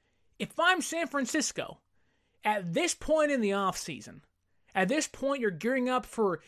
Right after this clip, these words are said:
year two of Trey Lance, his first official season as a starter, you wanna take out the potential distraction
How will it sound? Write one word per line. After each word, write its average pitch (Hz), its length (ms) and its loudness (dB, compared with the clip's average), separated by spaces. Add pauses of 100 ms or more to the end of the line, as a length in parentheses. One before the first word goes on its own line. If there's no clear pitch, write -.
(100)
year 226 300 2
two 262 240 -2
of 220 100 -6
Trey 240 320 0
Lance, 226 400 -2
his 190 160 -8
first - 300 -4
official 226 360 -4
season 247 640 -2 (380)
as 165 220 -2
a 156 60 -8
starter, 269 580 2 (200)
you 214 140 0
wanna 254 240 -2
take - 500 6 (100)
out 233 380 4 (320)
the 214 100 0
potential 226 640 2
distraction 190 760 -4